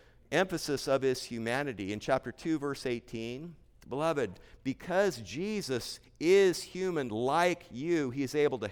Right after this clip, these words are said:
help you," in two eighteen. In chapter four, verse fifteen, because of his humanity, he's able to sympathize with you and with me. Here in verse twenty-five, the author moves from his ability to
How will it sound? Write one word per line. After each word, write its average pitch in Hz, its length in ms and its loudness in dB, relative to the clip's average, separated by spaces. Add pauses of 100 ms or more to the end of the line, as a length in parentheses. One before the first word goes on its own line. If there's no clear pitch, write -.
help 180 280 0
you," 95 240 -12 (520)
in 113 280 -4 (220)
two 143 240 0
eighteen. 120 720 -4
In 127 80 -8
chapter 165 300 4
four, 196 460 2 (180)
verse 156 240 0
fifteen, 135 720 -4 (300)
because 165 460 2
of 160 80 -4
his 156 200 0
humanity, 135 680 -2
he's 156 220 -6
able 170 260 -2
to 156 80 -4
sympathize 147 960 -2 (260)
with 131 280 0
you 113 320 0
and 113 200 -2
with 98 240 -6
me. 87 360 -10 (280)
Here 208 720 6 (180)
in 147 140 0
verse 160 380 4 (220)
twenty-five, 123 920 2 (180)
the 160 140 6
author 160 300 8
moves 160 640 4
from 151 180 -4
his 160 160 0
ability 143 440 2
to 104 80 0